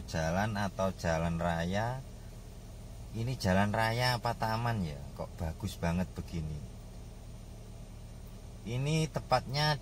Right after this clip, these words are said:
di daerah Botani ya, teman-teman. Daerah Sri Botani, Ipoh Perak, Malaysia. Dan kita lihat di sini jalannya, pemandangannya sangat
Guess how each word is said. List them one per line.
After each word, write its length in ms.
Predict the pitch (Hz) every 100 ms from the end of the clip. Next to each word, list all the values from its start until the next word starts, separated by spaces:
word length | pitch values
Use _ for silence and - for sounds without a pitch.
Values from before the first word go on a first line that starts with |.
| -
di 320 | 117 120 127 -
daerah 640 | 92 80 78 82 101 120 107 - - - - - -
Botani 560 | 95 - 113 135 127
ya, 80 | 90
teman-teman. 540 | 85 80 73 69 65 65 - - -
Daerah 320 | 76 87 95
Sri 240 | - 87
Botani, 640 | 82 87 78 82 90 98 87
Ipoh 160 | 90
Perak, 400 | - 85 95 -
Malaysia. 640 | 80 80 80 - 80 78 71 67 - - - - - - - - - - - - - - - - - - - -
Dan 240 | 113 143 160
kita 320 | 131 123 113
lihat 320 | 113 120 120
di 80 | 104
sini 400 | 107 107 110 135
jalannya, 480 | 107 90 92 98 120
pemandangannya 640 | 107 107 95 92 98 117
sangat 240 | 107 101